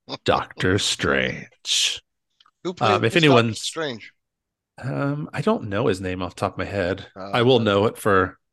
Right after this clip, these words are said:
Speaker 2: for next time.
Speaker 1: All right.
Speaker 2: Um, if anyone wants to watch along with these,
Speaker 1: Find out next week on. <laughs>
Speaker 2: these, the Spider-Mans you can all find on YouTube.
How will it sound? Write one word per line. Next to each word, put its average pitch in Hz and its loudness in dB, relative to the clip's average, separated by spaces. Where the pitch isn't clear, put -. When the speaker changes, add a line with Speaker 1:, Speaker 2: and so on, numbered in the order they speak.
Speaker 2:
for 120 2
next 98 -2
time. 87 -4
Speaker 1:
All 107 -8
right. 82 -12
Speaker 2:
Um, 120 2
if 143 2
anyone 185 8
wants 123 2
to 123 0
watch 98 2
along 92 2
with 101 2
these, 139 0
Speaker 1:
Find 170 2
out 185 2
next 160 -4
week 180 -10
on. 95 -12
<laughs> 151 -8
Speaker 2:
these, 143 -2
the 151 -2
Spider-Mans 156 4
you 147 -6
can 151 -4
all 131 2
find 127 0
on 110 -2
YouTube. 147 -4